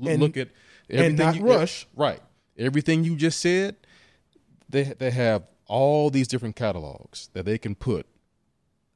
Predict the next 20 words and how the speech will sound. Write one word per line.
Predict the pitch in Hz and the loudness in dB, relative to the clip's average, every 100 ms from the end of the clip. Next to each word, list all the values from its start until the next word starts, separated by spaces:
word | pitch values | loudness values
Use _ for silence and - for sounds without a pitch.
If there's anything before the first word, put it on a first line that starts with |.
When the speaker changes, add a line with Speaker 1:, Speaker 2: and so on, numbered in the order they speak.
| _ | _
Speaker 1:
on | 104 104 | -6 -4
their | 101 | -4
service | 95 104 87 85 | -4 -6 -6 -8
they | 90 | -10
wanted | 85 85 78 | -10 -10 -10
to. | 87 | -12
You | 73 87 | -12 -14
look | 98 | -12
at | 90 | -8
Disney | 104 98 101 | -8 -8 -8
Plus, | 104 80 85 | -10 -10 -12
they | 90 | -12
got | 82 78 | -12 -12
Star | - - 101 92 | -10 -6 -4 -4
Wars, | 82 73 73 - - _ _ _ - | -6 -10 -12 -18 -20 _ _ _ -14
Speaker 2:
Mm-hmm. | 123 | -4
Speaker 1:
Marvel, | 120 95 87 73 80 101 | -2 0 -2 -4 -16 -16
Speaker 2:
Mm-hmm. | 113 117 139 208 | -12 -10 -8 -8
Speaker 1:
National | 95 101 - 104 | -4 -4 -4 -8
Geographic, | 90 98 90 95 85 - - _ | -6 -6 -4 -4 -4 -8 -18 _